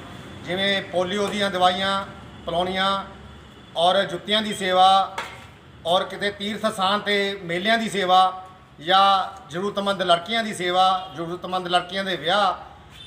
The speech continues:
ਜੋ ਵੀ ਕਾਰਜ ਹੈ ਸਾਨੂੰ ਜਨਤਾ ਦੇਊਗੀ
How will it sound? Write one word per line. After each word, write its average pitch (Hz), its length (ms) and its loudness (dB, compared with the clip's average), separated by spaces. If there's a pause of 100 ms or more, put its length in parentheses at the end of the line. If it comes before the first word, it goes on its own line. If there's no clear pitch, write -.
(260)
ਜੋ 226 220 6
ਵੀ 247 120 -2
ਕਾਰਜ 196 300 4
ਹੈ 196 440 0
ਸਾਨੂੰ 202 480 -2 (600)
ਜਨਤਾ 175 380 2
ਦੇਊਗੀ 196 580 -4